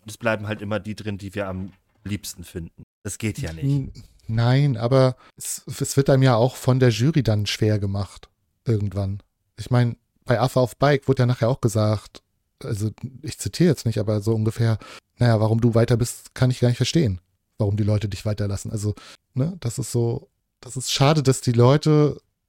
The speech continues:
Speaker 2: oder die, die TeilnehmerInnen, wo man am besten Zugang hat, dass die dann nicht die Möglichkeit haben, vielleicht auch mal bis in Show acht oder neun zu kommen.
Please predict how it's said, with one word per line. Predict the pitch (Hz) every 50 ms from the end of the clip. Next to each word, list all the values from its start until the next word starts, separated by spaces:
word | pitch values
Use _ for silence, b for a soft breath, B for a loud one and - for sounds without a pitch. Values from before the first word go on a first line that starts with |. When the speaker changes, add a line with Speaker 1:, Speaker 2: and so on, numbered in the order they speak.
| _
Speaker 2:
oder | - 117 117 110
die, | 101 113 113 113 113 113 110 107 104 104 104 107 104 107 104 101 -
die | - 107 104
TeilnehmerInnen, | - - 117 117 123 131 131 131 127 127 120 120 123 127 B B B B B _ _ _
wo | 120 123
man | 117 117 113 113
am | 113 107
besten | 131 131 - - - 117 - -
Zugang | - - 156 151 160 147 143 139 131
hat, | 139 139 139 - - - - _ _ _ _ _ _ _
dass | - 117 - - -
die | - 120 113
dann | 120 117 117 113 113 117 117 117 - - _ _ _ _ _ _
nicht | 127 120 123 123 - -
die | 123
Möglichkeit | 120 117 113 - - 113 - - - - _ - - 104 101 98 - - - - - _ _ _ _ -
haben, | - 110 101 98 95 92
vielleicht | - - - 110 113 113 -
auch | 107 -
mal | 110 107 95
bis | 92 104 -
in | 110 104
Show | - - 117
acht | 101 101 - - 104
oder | 101 104 101
neun | 98 95 92 90
zu | - - 101
kommen. | - - 95 92 92